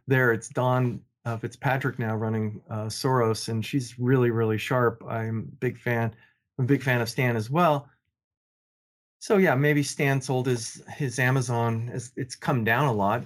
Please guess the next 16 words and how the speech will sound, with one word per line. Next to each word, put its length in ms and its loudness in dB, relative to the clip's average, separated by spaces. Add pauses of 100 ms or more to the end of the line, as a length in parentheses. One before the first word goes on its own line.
(140)
I 100 -4
don't 160 -2
think 120 -10
he 100 -10
sold 380 -2
it 80 0
on 140 0
the 80 -4
lows. 520 2
I 80 -2
think 220 -8
Stan 300 -6
was 100 -6
probably 500 0
pretty 480 -2 (180)
aggressive 540 -2